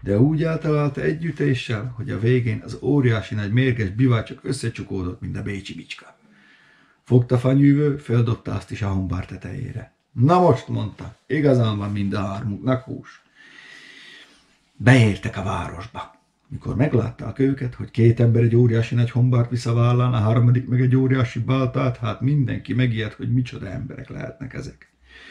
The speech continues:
Fanyűvő koma mindjárt kérdés az egyik embertől, hogy merre van a királynak a kastélya, mert ők minden áron annak a szolgálatába akarnak állni, ha felfogadja őket. Mert ők meg akarják a király lányait szabadítani, mivel hallották, hogy valaki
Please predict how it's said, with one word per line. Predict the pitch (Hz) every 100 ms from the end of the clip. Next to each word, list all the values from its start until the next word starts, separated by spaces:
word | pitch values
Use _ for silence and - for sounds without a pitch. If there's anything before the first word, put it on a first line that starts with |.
| - - -
Fanyűvő | - 196 143 110 98
koma | 104 147
mindjárt | 165 165 101
kérdés | 95 147 110 127 120
az | 110
egyik | 123 95
embertől, | 123 127 107 - 131
hogy | 151
merre | 233 220 180
van | 160
a | 131
királynak | 135 120 110 110
a |
kastélya, | 117 139 127 147 147
mert | 147 151
ők | 160
minden | 175 220 214 180
áron | 156 143
annak | 139 139 127
a |
szolgálatába | 120 135 147 123 113 110 101 107
akarnak | 113 107 101 107
állni, | 120 131 123
ha | 110
felfogadja | 117 110 117 - 101 101 -
őket. | 92 90 - - _ _ _ _ _ _ _ _ _ _ _ _ _ -
Mert | 107 107 -
ők | 120 135 131 - - - -
meg | 113 120
akarják | 143 139 139 147 143
a | 143
király | 135 131 110
lányait | 107 113 113 117
szabadítani, | - 127 139 147 147 135 143
mivel | 151 151
hallották, | 139 151 147 123 - 107
hogy | - 90
valaki | 135 123 - 143